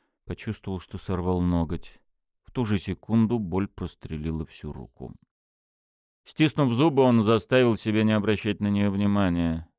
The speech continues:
и продолжал подниматься, постановая и тяжело дыша. Скатывался вниз,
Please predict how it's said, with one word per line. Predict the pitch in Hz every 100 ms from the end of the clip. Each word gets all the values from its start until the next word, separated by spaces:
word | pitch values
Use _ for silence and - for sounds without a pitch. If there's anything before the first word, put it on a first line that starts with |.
| _ _ _ _
и | -
продолжал | 127 131 123 127 113 143 147
подниматься, | 139 120 135 131 127 123 - 120 113
постановая | - 120 107 - - 127 139 135 123 120 117
и |
тяжело | 107 98 92 95 101
дыша. | 92 95 - 90 92 90 80 - _ _ _ _ _
Скатывался | - 123 123 113 107 - 107
вниз, | 98 110 131 160 147 -